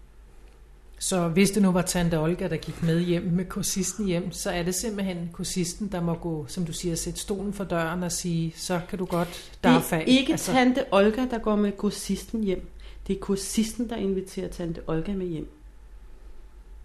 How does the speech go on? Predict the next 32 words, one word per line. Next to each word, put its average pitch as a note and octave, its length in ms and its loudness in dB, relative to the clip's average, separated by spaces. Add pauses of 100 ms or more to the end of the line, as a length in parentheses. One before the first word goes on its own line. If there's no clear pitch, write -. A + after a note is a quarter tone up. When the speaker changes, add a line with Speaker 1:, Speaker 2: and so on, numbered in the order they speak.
(2500)
Speaker 1:
Er F#3 80 -4
der F3+ 120 2
nogen, G3+ 320 2
øh, F#3 420 0
medier, G#3 580 0 (140)
øh, G3 340 -2 (120)
der F3 380 -2
går E3+ 120 -2
i D#3+ 40 0
trance? G3 680 -2 (240)
Speaker 2:
Ja. C4+ 200 8 (520)
<clears throat> B3 280 12
Ja, G3+ 160 4
det - 140 0
er G3+ 100 2
der. B3 100 0 (440)
Øhm, G3 400 6
det A#3 180 4
er B3+ 40 8
jo, A#3+ 240 6
og G#3+ 160 2
så G#3+ 220 4
fors-, A#3+ 400 0
der G#3 180 2
findes B3 420 6
mange, A3 260 6
mange G#3 240 2
forskellige A3 600 0
discipliner G3 560 0
inden F3+ 220 0
for G3 100 -4
medieskab. - 680 -4